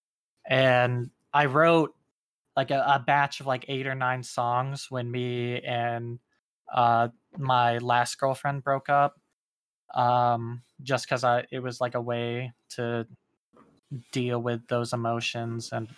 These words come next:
you know, have an outlet to express that. And then as, like, those feelings faded, I,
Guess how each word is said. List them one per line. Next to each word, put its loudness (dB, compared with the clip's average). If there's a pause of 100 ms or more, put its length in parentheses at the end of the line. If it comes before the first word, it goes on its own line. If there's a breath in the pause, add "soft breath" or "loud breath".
you -8
know, -2
have 0
an -4
outlet -2
to -14
express -6
that. 0 (840 soft breath)
And 2
then 2
as, 0
like, 0
those -2 (200)
feelings -2
faded, -4
I, 2